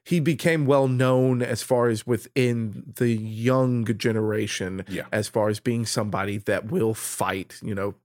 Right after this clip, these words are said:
Speaker 1: kinda punch first, ask questions later if you anger him. But if you keep your distance, you'll be fine. And once he developed this reputation for fighting, his mother s-, really started to hound him, "Never go to the fighting pits." Um,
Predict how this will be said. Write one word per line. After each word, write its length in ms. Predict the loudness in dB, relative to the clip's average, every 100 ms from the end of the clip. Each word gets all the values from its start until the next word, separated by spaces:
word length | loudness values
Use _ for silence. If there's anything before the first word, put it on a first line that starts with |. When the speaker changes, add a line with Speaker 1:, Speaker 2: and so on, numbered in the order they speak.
| -8
Speaker 1:
kinda 180 | -4 -4
punch 300 | -2 -4 -2
first, 280 | -2 0
ask 220 | -2 -4 -2
questions 400 | -2 -2 -8 0
later 500 | 0 0 -2 -4 -4
if 120 | -8 -6
you 160 | -8 -4
anger 380 | -4 -4 -6 -8
him. 300 | -8 -10 -12 -16 -20 -12 0
But 140 | 0
if 100 | 0
you 60 | -4
keep 200 | -4 -4
your 100 | 0
distance, 460 | 2 2 -2 -4
you'll 120 | -6
be 100 | -8
fine. 400 | -4 -2 0 -4 -10 -20 -20 -20 _
And 160 | -2 0
once 180 | 0
he 80 | 0
developed 540 | 0 2 4 6 4 2
this 180 | 0
reputation 600 | 2 0 -2 0 0 0 -4
for 160 | -4
fighting, 440 | 0 2 2 0 -4
his 200 | -6 -2
mother 380 | 2 2 2 0
s-, 240 | -4 -10
really 460 | -8 0 2 2 0
started 480 | 0 0 2 0 0
to 100 | -2
hound 420 | 0 0 0 -2
him, 280 | -4 -4 -8 _ -20 -20 _ -12
"Never 640 | -8 -4 0 2 4 2 2
go 360 | 2 2 2
to 140 | 0 -4
the 120 | -8
fighting 480 | -2 2 2 -2 -8
pits." 500 | -10 -10 -8 -10 -10 _ _ _ _ _ -2
Um, 380 | 2 2 -2